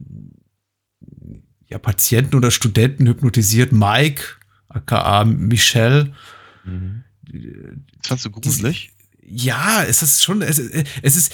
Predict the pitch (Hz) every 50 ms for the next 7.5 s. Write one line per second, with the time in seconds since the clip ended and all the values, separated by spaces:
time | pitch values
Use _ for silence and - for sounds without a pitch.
0 | - - - 151 156 160 175 175 139 - - - 113 120 185 214 180 180 151 165
1 | 139 135 127 - - - 139 143 139 135 123 117 113 117 117 113 113 110 113 110
2 | - - - - 110 - - - - - - 127 104 - 160 151 - - 107 113
3 | 120 117 - - - - - - - 123 127 143 139 107 120 120 - 123 131 131
4 | 123 117 113 110 113 110 104 107 110 117 123 - - 127 127 123 120 110 - -
5 | 139 117 117 135 143 143 - - - - - - 117 127 - - - - 104 127
6 | 127 131 120 127 123 123 - 87 - - - 117 110 117 131 160 151 - - -
7 | 101 - 135 - - 123 120 - -